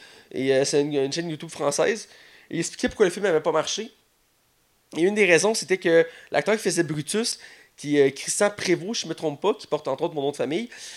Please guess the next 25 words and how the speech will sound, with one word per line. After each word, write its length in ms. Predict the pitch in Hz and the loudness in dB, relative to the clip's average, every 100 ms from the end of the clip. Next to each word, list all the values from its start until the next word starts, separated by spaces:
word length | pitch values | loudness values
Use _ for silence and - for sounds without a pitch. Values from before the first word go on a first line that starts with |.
| - - | -16 -4
euh, 320 | 127 123 127 | 0 2 0
qui 140 | 123 - | -2 -2
est 40 | |
un 60 | 143 | 0
excellent 260 | 196 240 | 0 0
acteur 160 | 220 226 | 0 -2
français 280 | - 156 208 | -2 -2 -2
que 60 | 185 | -4
j'aime 160 | 147 | -6
beaucoup, 300 | 135 147 220 | -6 -10 -8
qui 120 | 214 | -4
a 20 | - | -4
joué 140 | 165 | -2
entre 120 | 170 | -2
autres 100 | 175 | 0
dans 60 | 160 | -2
Le 40 | |
Dîner 240 | 135 143 151 | -2 -6 -6
de 60 | - | -4
con, 180 | 165 190 | -6 -6
qui 100 | - | -10
est 80 | |
excellent 280 | 135 - 151 | -10 -2 0
là-dedans. 320 | 160 110 127 185 - - - - - | 0 0 -2 -4 -10 -20 -20 -16 -4
Euh, 480 | 117 117 117 113 | 2 2 2 2